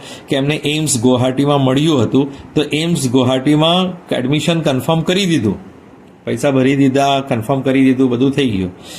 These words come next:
હવે એમનો વિચાર થઈ ગયો કે નહીં, અમારે તો સ્ટેટમાં જ લેવું છે, બરાબર? તો હવે એ ત્યાંથી રિઝિગ્નેશન લેટર એ આપી શકે છે. એમના માટે નોટિસ છે કે જે લોકોએ કન્ફર્મ કર્યું છે પહેલા રાઉન્ડમાં અને હવે સીટ છોડવા માંગે છે,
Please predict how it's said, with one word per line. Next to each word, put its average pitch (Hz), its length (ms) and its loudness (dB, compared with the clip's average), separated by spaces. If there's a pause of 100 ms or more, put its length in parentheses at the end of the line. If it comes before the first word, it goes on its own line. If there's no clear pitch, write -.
(180)
હવે 131 260 2 (320)
એમનો 156 200 -2
વિચાર 165 320 0
થઈ 160 120 0
ગયો 160 120 0
કે 156 80 0
નહીં, 151 300 -2
અમારે 131 220 2
તો 139 120 4
સ્ટેટમાં 135 420 0
જ 123 40 -2
લેવું 123 240 2
છે, 117 200 -4 (720)
બરાબર? 160 360 0 (400)
તો 151 60 0
હવે 151 240 2
એ 160 220 -2
ત્યાંથી 143 460 0 (400)
રિઝિગ્નેશન 127 960 0
લેટર 117 360 0
એ 123 160 -2
આપી 104 300 -2
શકે 110 380 -4
છે. 139 180 -4 (440)
એમના 143 260 -2
માટે 131 260 -2
નોટિસ 110 420 -4
છે 147 140 -4 (440)
કે 160 120 0
જે 127 220 0
લોકોએ 170 320 0
કન્ફર્મ 170 500 0
કર્યું 151 420 2
છે 180 200 -2
પહેલા 139 380 -2
રાઉન્ડમાં 117 920 -2 (160)
અને 139 200 0
હવે 160 300 0
સીટ 156 360 0
છોડવા 135 460 2
માંગે 107 380 0
છે, 139 220 -4